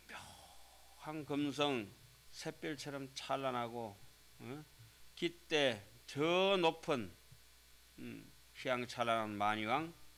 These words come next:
구름가. 그 만이왕이, 왕이라고 하는 것은 뭡니까? 어디에도 구속과 압박과 속박되지 않고 자유자재하고 마음껏 설 수 있는 것인데, 우리는 마음을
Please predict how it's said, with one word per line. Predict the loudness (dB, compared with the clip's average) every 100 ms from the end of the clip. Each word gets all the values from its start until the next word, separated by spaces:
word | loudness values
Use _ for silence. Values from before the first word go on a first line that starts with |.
| -18 -10
구름가. | -8 -8 -10 -14 -18 -20 -20 -18
그 | -6
만이왕이, | 6 8 8 8 6 6 4 4
왕이라고 | 6 8 8 8 8
하는 | 4
것은 | 2 0
뭡니까? | -2 -2 0 0 -2 -16 -20 -4
어디에도 | -2 2 2 2 -2 -4
구속과 | -8 -4 -6 0 4 4 2 -4
압박과 | -2 -2 2 0 2 2 4 2 -6 -18 -16
속박되지 | -6 -4 2 2 4 2 4
않고 | 4 2 -2 -4 2
자유자재하고 | 8 10 10 6 -2 -18 -20 -20 -16 2 4 4 2 2 -2 -4 -6 -6
마음껏 | 0 2 2 -4
설 | -6 -4 -4
수 | -4 -6
있는 | -4 -4 -6
것인데, | -8 -12 -12 -12 -10
우리는 | -8 -4 2
마음을 | 6 6 6 2